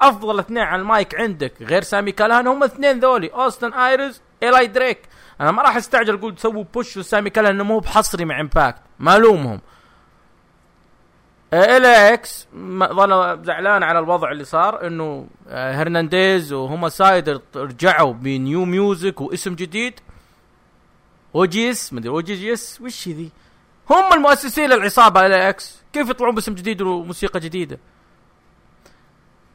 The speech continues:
آه، المين ايفنت، أفضل مباراة شفتها في Impact خلال سنتين الماضية.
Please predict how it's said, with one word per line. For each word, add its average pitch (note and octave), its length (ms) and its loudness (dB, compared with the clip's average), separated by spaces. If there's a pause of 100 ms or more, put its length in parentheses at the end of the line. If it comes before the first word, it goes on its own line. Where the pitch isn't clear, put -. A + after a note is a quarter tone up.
(120)
آه، D3+ 300 -2
المين G3+ 240 -2
ايفنت، C3 320 -6 (1400)
أفضل C3 500 -2
مباراة A2+ 680 0
شفتها B2+ 460 -12
في B2 140 -8
Impact D3+ 420 -6
خلال C3+ 380 -6
سنتين B2+ 380 -8
الماضية. E2+ 380 -12